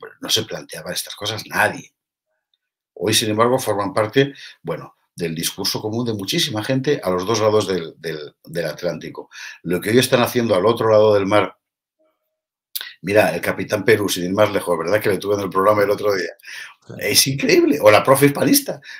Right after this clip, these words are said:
Speaker 1: ¿no? O, pues, ya, ya no te digo Pablo Victoria, Blons, Prats, Gullo, en fin.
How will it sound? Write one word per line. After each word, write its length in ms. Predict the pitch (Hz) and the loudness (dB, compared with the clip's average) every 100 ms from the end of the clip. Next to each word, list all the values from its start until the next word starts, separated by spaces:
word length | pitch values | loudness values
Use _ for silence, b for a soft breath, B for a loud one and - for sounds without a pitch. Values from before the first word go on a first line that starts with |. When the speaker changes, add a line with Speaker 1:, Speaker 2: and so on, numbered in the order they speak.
| B | B
Speaker 1:
¿no? 340 | 104 - - | -4 -4 -6
O, 180 | 85 87 | -8 -8
pues, 180 | - 92 | -6 -8
ya, 220 | 78 78 | -6 -6
ya 120 | 85 | -4
no 60 | 87 | -6
te 120 | 87 | -6
digo 160 | 90 95 | -4 0
Pablo 220 | 92 90 | 2 2
Victoria, 760 | 92 90 113 113 113 113 110 | -2 -2 0 2 4 4 4
Blons, 560 | 104 98 107 110 110 95 | 2 6 8 8 4 -4
Prats, 540 | - 104 110 110 - | -2 2 4 4 2
Gullo, 400 | 87 101 110 107 | -6 -4 -2 -2
en 80 | 98 | -2
fin. 180 | - 87 | -6 -12